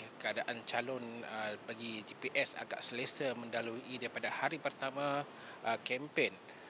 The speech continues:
maka, uh, banyak pengundi-pengundi mengambil keputusan untuk tidak turun mengundi pada hari ini. Dan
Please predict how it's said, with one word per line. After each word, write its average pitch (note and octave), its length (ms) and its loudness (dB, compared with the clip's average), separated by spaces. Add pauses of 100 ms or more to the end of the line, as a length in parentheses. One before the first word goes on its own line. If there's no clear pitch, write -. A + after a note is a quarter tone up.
(200)
maka, A#2 560 2
uh, A2+ 320 4
banyak B2+ 480 0
pengundi-pengundi B2+ 640 -4
mengambil B2 400 -2
keputusan A#2+ 560 -2 (160)
untuk A#2 320 -6
tidak G3+ 240 2
turun E3+ 240 -2
mengundi D3 320 0
pada B2 240 0
hari B2+ 160 -2
ini. C#3 80 0
Dan B2 160 0